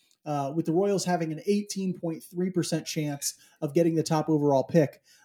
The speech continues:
The Rule five draft will happen on December sixth, which is Wednesday, Wednesday,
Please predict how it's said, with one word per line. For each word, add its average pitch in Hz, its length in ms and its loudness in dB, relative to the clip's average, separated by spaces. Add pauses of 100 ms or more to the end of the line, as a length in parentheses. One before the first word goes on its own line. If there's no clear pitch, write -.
The 165 60 4
Rule 214 260 8
five 196 260 2
draft 180 260 0
will 160 100 -4
happen 170 260 0
on 151 240 -6
December 147 400 -4
sixth, - 480 -2
which 147 180 -6
is 127 160 -6
Wednesday, 147 500 0
Wednesday, 143 580 0